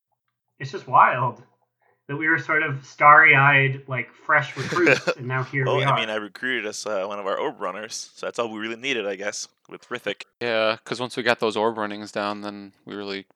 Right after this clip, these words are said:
Speaker 3: were able to clear Gahoon.
Speaker 1: What, <laughs> what, what, whenever the orb gets put in,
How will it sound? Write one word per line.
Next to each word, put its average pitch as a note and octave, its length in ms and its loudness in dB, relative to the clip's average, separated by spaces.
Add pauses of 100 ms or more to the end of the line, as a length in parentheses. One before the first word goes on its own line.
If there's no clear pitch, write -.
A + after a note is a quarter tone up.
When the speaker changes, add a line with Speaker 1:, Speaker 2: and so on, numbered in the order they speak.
Speaker 3:
were G2+ 120 -8
able G2 160 -10
to - 80 -20
clear G2 280 -8
Gahoon. G2+ 420 -14 (120)
Speaker 1:
What, D#3 240 0
<laughs> - 0 -
what, G3 360 4
what, F#3 220 0
whenever D#3+ 340 4
the D#3 100 -2
orb D3 360 4
gets C3+ 160 -8
put C#3+ 240 -2
in, C#3 200 2